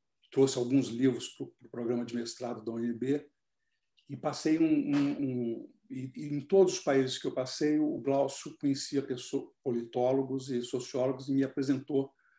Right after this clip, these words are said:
é, pra eu con-, entrar em contato com eles. Quando eu cheguei no Chile, onde eu fiquei bem mais tempo do que eu imaginava, porque era o governo do Allende,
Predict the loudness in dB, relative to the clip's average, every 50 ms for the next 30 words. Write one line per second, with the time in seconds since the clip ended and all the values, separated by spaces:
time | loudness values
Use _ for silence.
0 | _ _ _ _ _ _ _ _ -8 -4 -2 -2 0 0 -2 -2 -4 -6 -4 -4
1 | 0 0 0 0 0 -2 -2 -2 -2 -2 -4 -6 -8 -8 -8 -6 -6 -6 -6 -6
2 | -6 -6 -4 -4 -4 -6 -6 -6 -6 -6 -4 -4 -6 -8 -10 -12 -16 -18 _ _
3 | _ _ _ _ _ _ -4 0 2 2 2 2 2 2 4 4 4 4 4 2
4 | 0 -4 -4 -2 0 2 2 2 2 2 0 0 0 0 -2 -4 -2 -4 -4 -2
5 | 0 2 2 4 4 2 0 -4 -6 0 2 4 4 4 2 -2 -6 -6 -6 -6
6 | -4 -2 0 0 0 -2 -4 -6 -6 -6 -6 -4 -2 -2 -2 -2 -4 -6 -8 -8
7 | -6 -4 -4 -4 -2 -2 -2 -2 -2 -2 -4 -4 -4 -2 2 4 4 4 4 2
8 | -2 -8 -16